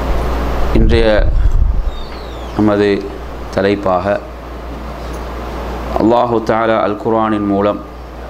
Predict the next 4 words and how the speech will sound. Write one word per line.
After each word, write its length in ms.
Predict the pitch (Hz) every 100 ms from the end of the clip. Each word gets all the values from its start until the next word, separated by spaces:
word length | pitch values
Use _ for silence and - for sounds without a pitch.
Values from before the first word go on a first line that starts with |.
| - - - - - - - - - - - - - - - - - - - - - - - - - - - -
நமது 560 | 107 110 107 107 101 - - - - - - - - - - - - - - - - - -
பகிரங்க 720 | 113 131 135 131 123 120 104
விரோதியாக 720 | 98 107 127 123 113 107 101 90
அல்லாஹ் 300 | 104 98